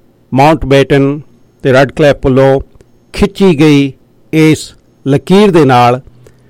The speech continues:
ਤੇ ਬਹੁਤਿਆਂ ਦੇ ਲਈ ਇਹ ਲਕੀਰ ਜਿਹੜੀ ਖਿੱਚੀ ਗਈ ਸੀ,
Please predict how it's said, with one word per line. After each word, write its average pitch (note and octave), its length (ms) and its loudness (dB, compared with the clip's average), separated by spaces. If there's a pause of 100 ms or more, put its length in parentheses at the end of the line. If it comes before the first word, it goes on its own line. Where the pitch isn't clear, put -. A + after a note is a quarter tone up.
(520)
ਤੇ D3 120 0
ਬਹੁਤਿਆਂ D#3+ 440 0
ਦੇ D#3+ 120 2
ਲਈ D#3+ 320 2 (280)
ਇਹ D#3 140 0
ਲਕੀਰ F#3+ 380 0
ਜਿਹੜੀ E3+ 240 2
ਖਿੱਚੀ G#3 420 -2
ਗਈ D#3+ 180 2
ਸੀ, C#3+ 380 0